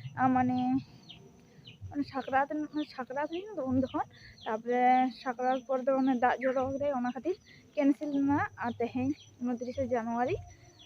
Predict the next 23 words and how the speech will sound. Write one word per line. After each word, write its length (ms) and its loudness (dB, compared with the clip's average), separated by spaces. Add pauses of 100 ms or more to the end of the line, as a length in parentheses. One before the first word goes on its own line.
(120)
ᱢᱟᱱᱮ, 180 -6
ᱛᱮᱦᱮᱧ 220 4
ᱦᱤᱡᱩᱜ 220 0
ᱠᱟᱱᱟ। 240 0
ᱟᱨ 140 0
ᱤᱧ 120 -4
ᱥᱮ 100 -8
ᱠᱟᱹᱴᱤᱡ 220 -2
ᱪᱩᱞᱩᱝ 200 -2
ᱦᱚᱸ 100 -2
ᱵᱷᱟᱜᱤ 240 -2
ᱜᱮ 80 -2
ᱵᱟᱝ 220 0
ᱵᱩᱡᱷᱟᱹᱣ 280 -2
ᱫᱤᱧ, 160 -2
ᱢᱟᱱᱮ, 360 0
ᱟᱨ 180 -4 (140)
ᱡᱩᱫᱤ 280 -2 (520)
ᱵᱮᱥᱤ 260 2
ᱠᱷᱟᱨᱟᱯ 340 -4
ᱤᱧ 180 -4
ᱵᱩᱡᱷᱟᱹᱣᱮᱭᱟ 420 -4 (160)
ᱠᱤᱝᱵᱟ 380 -4